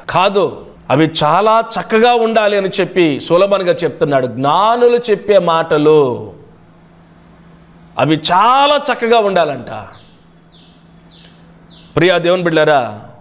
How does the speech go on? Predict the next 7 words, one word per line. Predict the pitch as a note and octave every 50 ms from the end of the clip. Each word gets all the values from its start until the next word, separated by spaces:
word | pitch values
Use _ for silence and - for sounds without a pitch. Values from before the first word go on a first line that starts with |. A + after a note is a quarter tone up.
| - - - - _ _ _ _ - _ _ _ - -
ఈ | B2+ C3+ D3
యెషయా | E3+ E3+ - A3 A3+ A3+
ప్రవక్త | A3 - F#3+ F#3+ G#3 A3+ A3 - -
ద్వారా | G3+ F#3 E3+ F3+ F3+ F3+ F3
దేవుడు | E3 C#3+ E3 F3+ F#3 F#3 F3+
మాట్లాడుతూ | E3+ D#3+ D#3 E3+ E3+ - F3+ E3 D#3+ D#3 D#3+ - D#3 C3 A#2 C3 C#3+ C#3 - - - - -
మొదటిది | A2 B2+ D3 E3+ G3 F#3+ G#3 F#3 F#3 F#3